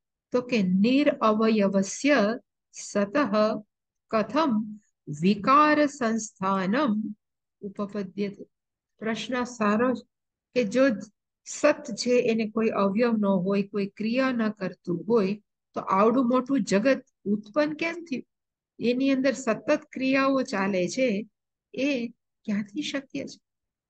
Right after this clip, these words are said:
એટલે કે નિરઅવયવસ્ય સતઃ, સત કેવું છે? તો કે કોઈ પણ અવયવ વગરનું, એવા સતની અંદર કથમ, how can,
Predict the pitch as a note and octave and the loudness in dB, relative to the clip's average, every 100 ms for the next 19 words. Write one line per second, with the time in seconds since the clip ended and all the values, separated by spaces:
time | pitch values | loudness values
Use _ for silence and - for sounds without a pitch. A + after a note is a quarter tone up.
0 | _ _ _ - G3 B3 C4 - _ _ | _ _ _ -8 -8 -6 -8 -8 _ _
1 | _ _ _ _ _ _ _ _ _ _ | _ _ _ _ _ _ _ _ _ _
2 | _ _ _ _ - G3 G#3+ C4+ D4+ - | _ _ _ _ -4 0 2 2 0 0
3 | A3+ A3 A3 G#3 G3 G3 G3 - D4 C#4+ | 0 2 2 2 0 0 -4 -4 0 2
4 | G#3 A3 G#3 _ _ - - B3 B3 C4+ | 0 -2 -8 _ _ -14 -4 -4 0 -2
5 | G3+ - - - B3 B3 - C4+ C#4 D4 | -2 -8 -14 -6 -6 -6 -2 0 2 0
6 | C4+ A#3+ A#3 A3 A3 A3+ A#3+ B3 B3 C4 | 0 0 0 -4 -6 -2 2 2 2 -2
7 | B3+ - G#3 G3+ G#3 G3+ F#3+ G3+ B3+ C4 | -2 0 0 2 2 2 2 2 2 0
8 | F#3+ G#3 - _ _ _ _ - C4 D4 | 0 -4 -8 _ _ _ _ 0 2 4
9 | D4+ D4 A#3+ G#3+ G#3 G#3 G3+ A3 C4 C4 | 2 0 -4 -2 0 2 2 0 -2 -4
10 | - G#3+ - C#4+ A3 - _ _ _ _ | -4 -4 -2 -4 -6 -10 _ _ _ _
11 | _ _ - G#3 C4+ - C4 | _ _ -4 -2 -2 -6 -8